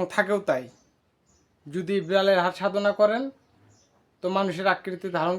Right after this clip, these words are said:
করবে, এবং কুত্তার হাড় সাধনা করলেও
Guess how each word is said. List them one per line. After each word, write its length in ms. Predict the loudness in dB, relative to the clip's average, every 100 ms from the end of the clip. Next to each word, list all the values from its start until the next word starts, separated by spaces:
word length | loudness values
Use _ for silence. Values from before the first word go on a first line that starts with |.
| -4
করবে, 280 | -4 -2 -4 -6 -10 -10 -8 -10 -10 -14 -20 -20 -14 -12 -8 -4
এবং 100 | -4 -2
কুত্তার 340 | -4 0 2 4
হাড় 140 | 2 2
সাধনা 300 | -2 2 2 2
করলেও 240 | 0 0